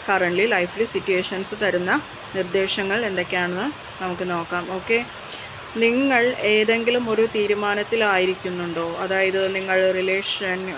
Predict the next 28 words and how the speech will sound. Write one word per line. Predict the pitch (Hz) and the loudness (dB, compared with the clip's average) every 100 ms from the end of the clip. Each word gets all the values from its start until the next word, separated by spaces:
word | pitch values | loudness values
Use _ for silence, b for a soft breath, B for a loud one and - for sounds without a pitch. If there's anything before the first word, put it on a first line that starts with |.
| 185 | -6
നിങ്ങളുടെ | 185 185 185 196 | -4 -4 -4 -2
കരിയർ | 185 190 185 185 | 0 0 0 0
മേഖല, | 185 175 180 | -2 -2 -2
അങ്ങനെ | 175 185 190 196 196 180 202 | -2 -4 -4 -4 -2 -2 -2
ഏതെല്ലാം | 220 233 240 220 | 0 0 0 2
മേഖലകളിൽ | 196 196 196 196 196 196 | 2 2 2 0 0 -2
നിങ്ങൾ | 190 190 294 B B B - | -2 0 0 B B B -6
ഇപ്പോൾ | 185 202 202 202 190 | -2 0 2 2 -2
എൻ്ററിങ് | 202 220 240 233 | 0 -2 0 2
ചെയ്ത് | 196 190 196 | 4 2 0
തീരുമാനം | 196 196 190 190 208 180 | 0 0 -2 -2 -2 -4
എടുത്ത, | 180 196 | -4 -4
എടുക്കാൻ | 175 190 180 202 208 | -2 -4 -2 -4 -2
വേണ്ടി | 185 190 | -2 -4
നിൽക്കുന്നുണ്ടോ, | 180 185 180 175 175 185 190 | -6 -6 -4 -2 0 0 -2
അവിടെ | 196 | 0
ഏഞ്ചൽ | 226 196 190 202 202 | 0 0 -2 -2 0
ഗാർഡിയൻ | 190 196 214 196 | 0 0 -2 -2
പറയുന്നത് | 180 190 214 208 | -2 -2 -4 -2
no | 190 214 220 190 | -2 -2 -2 -4
എന്നുള്ള | 185 185 233 311 - - - 202 | -2 0 0 0 -8 -16 -8 0
ഒരു | 196 185 | 2 2
ആക്ഷനാണ്. | 180 - 202 175 | 0 -4 -2 0
അതായത് | 180 190 208 202 254 226 | 0 2 2 2 2 0
നിങ്ങൾക്ക് | 196 202 214 285 - | 0 0 0 -2 2
പെർഫെക്റ്റ് | 202 202 - 247 - | 0 0 -4 -2 0
ടൈമിംഗ് | 208 202 208 220 208 | 2 2 0 0 0
വരുമ്പോൾ | 190 190 190 | 0 0 0